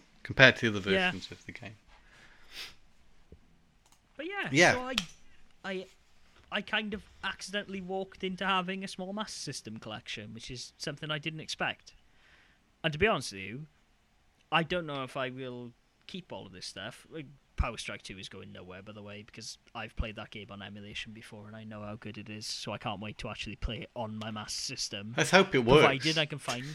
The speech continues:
Speaker 2: an aerial lead. No,
Speaker 1: Yes.
Speaker 2: it does. It powers on, so I'm hoping it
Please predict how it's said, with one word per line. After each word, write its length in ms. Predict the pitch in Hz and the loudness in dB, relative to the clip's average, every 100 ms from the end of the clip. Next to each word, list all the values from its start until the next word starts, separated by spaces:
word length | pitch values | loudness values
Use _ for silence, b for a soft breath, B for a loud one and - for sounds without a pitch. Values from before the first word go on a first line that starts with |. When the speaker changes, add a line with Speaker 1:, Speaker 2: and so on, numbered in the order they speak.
| - - | -10 0
Speaker 2:
an 100 | 170 - | 0 6
aerial 420 | 226 226 151 127 | 8 8 6 2
lead. 340 | 117 107 107 - - - | -2 -10 -12 -14 -2 8
No, 120 | 247 | 8
Speaker 1:
Yes. 40 | 247 | 8
Speaker 2:
it 80 | 233 | 4
does. 220 | 190 - | 2 2
It 120 | 180 | 6
powers 260 | 208 175 147 | 6 6 4
on, 360 | 135 117 117 - | 2 0 -6 -6
so 140 | - | -2
I'm 80 | 139 | -2
hoping 340 | 143 156 131 | -2 -2 -2
it 180 | 120 117 | 0 -2